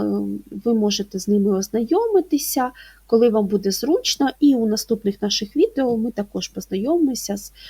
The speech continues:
інструментами, е, даної опції, більш розширеними інструментами. Начебто такий не дуже, на перший погляд, зручний,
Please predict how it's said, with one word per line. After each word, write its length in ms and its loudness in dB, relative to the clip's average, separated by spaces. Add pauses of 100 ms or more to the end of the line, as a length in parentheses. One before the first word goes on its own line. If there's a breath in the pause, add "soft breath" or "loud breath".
(140)
інструментами, 920 0
е, 60 -10 (760 soft breath)
даної 600 0
опції, 600 4
більш 480 -6
розширеними 840 0
інструментами. 920 -4 (380 loud breath)
Начебто 560 2
такий 560 -4
не 180 -2
дуже, 600 4
на 240 0
перший 420 -2
погляд, 500 0
зручний, 1040 -2